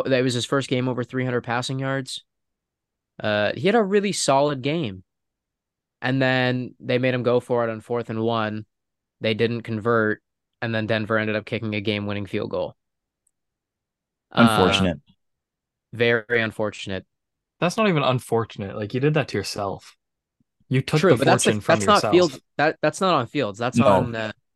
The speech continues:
Speaker 3: No, yeah, that's what
Speaker 1: that's
Speaker 3: I
Speaker 1: on,
Speaker 3: mean.
Speaker 1: that's on Eberflus. That's on
Speaker 3: Yeah,
Speaker 1: the
Speaker 3: yeah.
Speaker 2: They did
Speaker 1: Yeah.
Speaker 2: their job. They got their twenty-one point lead.
Speaker 3: Yeah.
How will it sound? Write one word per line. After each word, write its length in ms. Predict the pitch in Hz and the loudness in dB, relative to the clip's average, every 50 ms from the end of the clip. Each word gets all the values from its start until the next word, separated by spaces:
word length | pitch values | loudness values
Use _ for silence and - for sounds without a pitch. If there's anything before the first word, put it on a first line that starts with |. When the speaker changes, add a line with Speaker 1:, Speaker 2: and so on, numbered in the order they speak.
| _ _ _ _ _ - | _ _ _ _ _ -4
Speaker 3:
No, 240 | 127 139 131 120 117 | -2 0 0 2 2
yeah, 200 | 135 135 127 113 | 2 2 2 2
that's 180 | 110 113 - - | 0 0 0 0
what 80 | - | 2
Speaker 1:
that's 80 | 104 135 | 2 2
Speaker 3:
I 40 | 165 | 2
Speaker 1:
on, 40 | |
Speaker 3:
mean. 180 | 143 110 98 95 | 0 0 -2 -2
Speaker 1:
that's 180 | 123 139 143 - | -2 0 2 0
on 120 | 160 139 | 0 0
Eberflus. 600 | 127 127 139 135 127 110 98 - 110 101 98 92 - | 2 0 2 2 2 0 -2 -4 -8 -8 -8 -8 -6
That's 160 | - 123 - | -6 -4 -2
on 100 | 160 151 | 0 0
Speaker 3:
Yeah, 80 | 117 113 | 2 2
Speaker 1:
the 60 | 110 | 2
Speaker 3:
yeah. 160 | 104 104 - 123 - _ _ _ _ _ _ _ _ _ _ _ _ _ _ _ _ _ _ - | 0 -2 -6 -8 -12 _ _ _ _ _ _ _ _ _ _ _ _ _ _ _ _ _ _ 8
Speaker 2:
They 120 | 131 160 | 8 8
did 120 | 147 110 131 139 127 110 | 10 10 8 8 8 6
Speaker 1:
Yeah. 40 | - | 4
Speaker 2:
their 100 | 107 95 | 4 4
job. 300 | 87 101 98 92 82 80 | 6 6 6 6 6 6
They 160 | 90 101 120 | 6 6 6
got 240 | 120 127 135 131 - | 6 4 4 4 2
their 320 | 117 107 101 95 87 87 - _ _ _ _ _ _ _ _ | 2 2 2 2 0 -4 -8 _ _ _ _ _ _ _ _
twenty-one 480 | - - 113 110 107 104 104 104 98 90 | -6 -2 2 2 4 4 4 2 2 0
point 260 | - 107 98 95 87 | 0 -2 -2 -2 -4
lead. 380 | 87 90 92 90 - - - - _ _ _ _ _ _ _ _ _ _ _ _ _ _ _ _ _ _ - | -6 -6 -6 -6 -8 -10 -12 -16 _ _ _ _ _ _ _ _ _ _ _ _ _ _ _ _ _ _ -2
Speaker 3:
Yeah. 300 | 117 110 104 95 - | -2 0 0 -2 -6